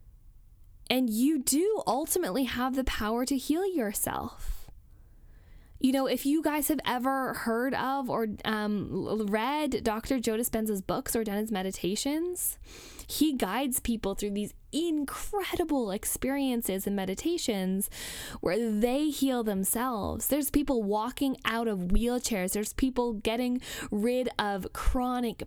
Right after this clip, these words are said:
pain, letting go of cancers. These incredible things. And he's guiding people through the meditations, but they are doing the meditation.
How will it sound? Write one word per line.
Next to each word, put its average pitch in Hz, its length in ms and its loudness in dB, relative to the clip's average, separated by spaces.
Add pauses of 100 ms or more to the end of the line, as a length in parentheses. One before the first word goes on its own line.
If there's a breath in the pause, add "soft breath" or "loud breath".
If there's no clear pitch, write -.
pain, 233 760 2 (380 loud breath)
letting 247 380 0
go 226 220 2
of 202 220 -2
cancers. 220 1160 0 (600 soft breath)
These 254 220 2
incredible 269 1080 0
things. 208 640 2
And 226 160 2
he's 302 280 2
guiding 269 460 0
people 233 380 0
through 226 200 2
the 208 80 2
meditations, 196 720 0
but 190 280 0
they 294 340 2
are 233 140 0
doing 185 240 0
the 180 80 0
meditation. 190 920 -2